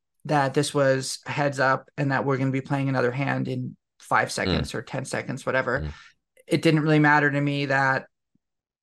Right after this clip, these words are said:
Speaker 1: the, you know, the format was different. It was more, it was really, my thought process was the same. I think if anything, I felt more room to bluff, more room to kind of maneuver,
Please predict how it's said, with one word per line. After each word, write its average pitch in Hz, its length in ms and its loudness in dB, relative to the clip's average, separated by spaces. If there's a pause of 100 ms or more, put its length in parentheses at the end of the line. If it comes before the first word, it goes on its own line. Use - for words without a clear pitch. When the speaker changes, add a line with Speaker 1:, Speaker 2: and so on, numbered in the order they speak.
(360)
Speaker 1:
the, 139 320 2 (140)
you 151 100 -4
know, 120 120 0
the 135 80 -6
format 147 360 2
was 135 140 -6
different. 143 480 -2
It 147 60 -4
was 147 240 -4
more, 143 360 4
it 151 100 0
was 143 180 0
really, 165 240 4
my 147 140 4
thought 143 260 2
process 135 420 -2
was 131 140 -10
the 131 100 -10
same. 147 480 0 (340)
I 165 60 -4
think 160 420 0 (680)
if - 160 2 (100)
anything, 202 600 4
I 156 180 2
felt 156 380 2
more 143 720 2
room 143 540 2
to 131 480 -2
bluff, 143 640 2
more 135 200 0
room 135 340 -2
to - 200 -12
kind 139 320 -4
of 135 480 -2 (1120)
maneuver, 156 760 4